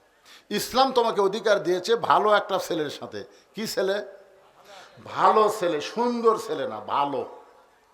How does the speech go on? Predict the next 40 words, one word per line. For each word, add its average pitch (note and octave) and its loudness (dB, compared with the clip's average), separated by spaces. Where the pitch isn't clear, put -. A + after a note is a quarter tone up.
যদি A#3+ 6
ইসলাম A3+ -2
বলতো G#3+ 0
সুন্দর A3+ -2
একটা G3 -2
ছেলের F3+ -6
সাথে D#3+ -8
বিয়া E3 -4
বসা, G#2+ -10
তাহলে F3 0
আমার G3+ 0
মতন A3 -6
কালো F#3 4
বউ F#3+ 4
পাওয়া F#3+ 4
খুব F3 -2
কঠিন F3 -2
হয়ে A#2 -2
যেত। A2+ -6
জোরে D#3 -4
কোন D3 -4
কথা A#2+ -8
ঠিক G#2+ -10
কিনা? F#2 -16
কিন্তু D3+ -10
ইসলাম G3+ -4
কি G#3+ -8
সুন্দরের G#3 -4
কথা F#3 -2
কছে F3+ -6
না F#3+ -4
ভালো D3 -4
কছে? A2 -12
ভালো। E2+ -10
ওমর F#3 0
ফারুক F3 -2
বললেন, D#3+ -2
"মা, D3+ -2
তুমি B3 -4
এখন G3+ -4